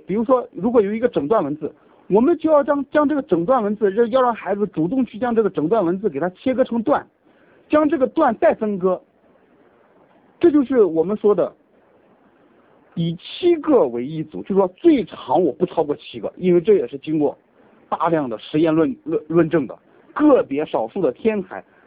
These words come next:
他一次性能记八个到九个数字，而且不间隔。但大部分人基本上维持在四五六的水平，最高不超过七个，所以这就是七个。好，那问题来了，如果有四十九个单词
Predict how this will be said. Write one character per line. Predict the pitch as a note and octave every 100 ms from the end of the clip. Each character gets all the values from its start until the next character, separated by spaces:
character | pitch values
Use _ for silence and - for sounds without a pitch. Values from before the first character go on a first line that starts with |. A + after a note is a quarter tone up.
| _
他 | -
一 | F3 G3+
次 | F#3+ G3+
性 | E3
能 | D3
记 | D#3+ D#3+
八 | G3 F#3+
个 | E3+
到 | D3+
九 | D3+ A2
个 |
数 | C#3 B2
字， | G#2+
而 | A#2
且 | C3
不 | B2+ D3
间 | E3+ G#2+
隔。 | F#2 - _ _ _ _ _
但 | E3+ E3+
大 | B3+ A3+
部 | G#3
分 | F3+ B2+
人 | A#2 C3+
基 | - G3+
本 | D3+
上 | D3
维 | B2 D#3
持 | -
在 | C#3 A#2+
四 | _ -
五 | E3
六 | D3 A#2
的 |
水 | - E2+
平， | - - _ _ _ _ _ _ _ _ _ _ _
最 | C#4+ A#3+
高 | E3 G#3+ G#3+
不 | F#3+
超 | - F3+
过 | E3
七 | D#3 - F3
个， | C#3 A2+ - _
所 | - - A3+
以 |
这 | F#3
就 | F#3 F3
是 |
七 | D#3+ - F3
个。 | C#3+ - _ _ _
好， | - F3 - _ _ _ _ _
那 | - B3
问 | B3+
题 | F#3
来 | C#3+
了， | C#3 A#2 _ _ _ _ _ _ _ _ _ - _ _ -
如 | C4+ D#4+
果 | D4+
有 | G#3+
四 | G#3 - C#4+
十 | C#4+
九 | - B2+
个 | D#3
单 | G3 F3
词 | - -